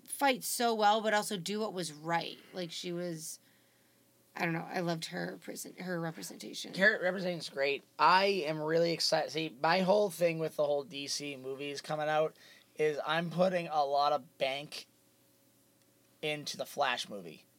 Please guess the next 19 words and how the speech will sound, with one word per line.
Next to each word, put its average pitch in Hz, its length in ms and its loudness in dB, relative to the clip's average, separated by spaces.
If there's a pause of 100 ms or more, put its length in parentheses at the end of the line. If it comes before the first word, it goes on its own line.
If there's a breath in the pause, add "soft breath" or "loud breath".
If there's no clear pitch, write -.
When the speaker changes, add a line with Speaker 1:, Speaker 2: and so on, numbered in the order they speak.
Speaker 2:
'cause 127 160 -12
I 147 200 4
think 170 300 -6
the 156 80 0
Flash 160 440 0
movie 170 180 -2
is 165 80 -6
gonna 156 240 -4
be 143 120 -8
the 123 120 -4
catalyst 143 580 -2
for 131 240 -2
a 95 120 -6
bunch 131 300 -6
of 127 60 -2
other 127 120 -6
movies. 156 480 -4
Speaker 1:
Absolutely. 196 680 -2
Speaker 2:
And 147 400 0